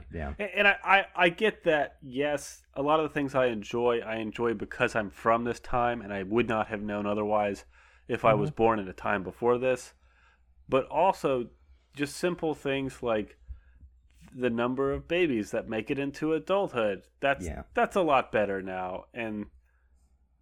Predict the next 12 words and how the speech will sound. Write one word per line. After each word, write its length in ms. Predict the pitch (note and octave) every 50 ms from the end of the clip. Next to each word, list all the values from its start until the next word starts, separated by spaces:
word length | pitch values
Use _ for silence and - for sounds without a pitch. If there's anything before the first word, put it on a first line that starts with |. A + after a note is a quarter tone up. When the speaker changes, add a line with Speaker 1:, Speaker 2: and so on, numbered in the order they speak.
| _ _ _ - A#2+ A#2 A2+ B2 - _ _ - - C3+
Speaker 2:
uh, 300 | C#3 C3 B2+ A#2+ A#2+ A#2+
um, 180 | A#2 A#2 A#2 - - - C#3+ B2+
the, 380 | A#2 B2+ B2 B2 A#2+ A#2+ A#2+ A#2
like, 300 | A2+ A#2 A2+ A2+ - - _ _
just 240 | - - D3+ - -
the 100 | - B2
harshness 800 | - - - C#3 C#3 C#3+ C#3 - - C#3 C3 B2 A#2 - - - -
of 220 | C3 A#2+ A2 -
the 100 | - A2+
past, 720 | - - - - B2+ B2 A#2+ A2 G#2 - - - - - - - - _ _ _ _ _ _ _ _ _ _ _ _ _ _ _ _ _ _ _ _ _ _ _ _ -
I 160 | D3+ F3+ G3
feel 640 | - - - C3+ B2 A#2+ A#2 A2+ A2+ A2+ G#2+ -